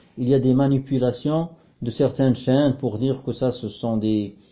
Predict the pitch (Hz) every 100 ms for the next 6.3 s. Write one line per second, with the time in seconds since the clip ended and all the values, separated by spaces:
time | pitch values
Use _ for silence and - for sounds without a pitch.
0 | - - - - 107 113 107 120 127 123
1 | - 113 110 113 110 - 107 - 113 110
2 | 104 98 104 104 - 107 110 101 113 110
3 | 110 104 - 107 117 113 110 113 101 104
4 | 101 107 113 104 - 110 107 104 - _
5 | _ _ - 107 98 110 101 104 92 101
6 | 107 113